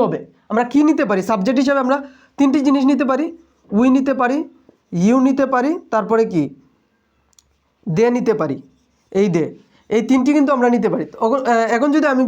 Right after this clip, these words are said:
বলি যে are we গোয়িং, গোয়িং, আহ, আমরা কি যাচ্ছি? Are you going? আমরা কি, আহ, are we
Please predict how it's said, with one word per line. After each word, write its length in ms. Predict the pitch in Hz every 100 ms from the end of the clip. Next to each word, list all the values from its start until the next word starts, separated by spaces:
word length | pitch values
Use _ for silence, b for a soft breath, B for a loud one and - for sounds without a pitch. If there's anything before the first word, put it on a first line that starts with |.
| 262
বলি 140 | 220 202
যে 60 | 254 262 B B - 214
are 100 | 262 254
we 120 | 294 302 339 - _ _ _ 180
গোয়িং, 500 | 156 208 240 302 339 - _ _ _ _ - - - _ _ _ _ _ 170
গোয়িং, 400 | 165 214 277 - - - _ _ _ -
আহ, 380 | 190 190 185 180 - _ _
আমরা 200 | 202 202
কি 120 | 247 254 254
যাচ্ছি? 420 | 240 - 302 320 - _ _ _ _ - B B B B 220
Are 100 | 247
you 80 | 240 185
going? 220 | 233 285 -
আমরা 200 | 202 214
কি, 100 | 233
আহ, 440 | 233 - 196 190 190 196
are 120 | 214 233
we 80 | 196